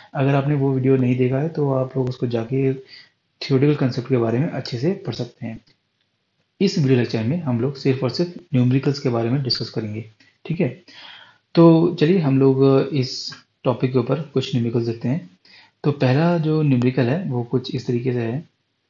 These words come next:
हमारा पहला numerical कहता है that we have to calculate the safe stopping distance of a road with a design speed of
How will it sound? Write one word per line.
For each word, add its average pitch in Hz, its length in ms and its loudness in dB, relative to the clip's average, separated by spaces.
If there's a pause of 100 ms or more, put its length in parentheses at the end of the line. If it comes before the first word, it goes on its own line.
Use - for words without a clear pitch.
(1040)
हमारा 120 240 2
पहला 120 300 0
numerical 127 540 2
कहता 123 200 -2
है 120 200 -6 (1200)
that 127 320 -2
we 127 120 2
have 127 140 0
to 147 80 2 (120)
calculate 127 560 2 (500)
the 127 200 2
safe 160 480 -2
stopping 135 500 0
distance 131 400 -2 (640)
of 156 200 0
a 135 140 4
road 160 280 2 (160)
with 123 160 4
a - 80 0
design 135 340 2
speed 123 380 0
of 220 180 -2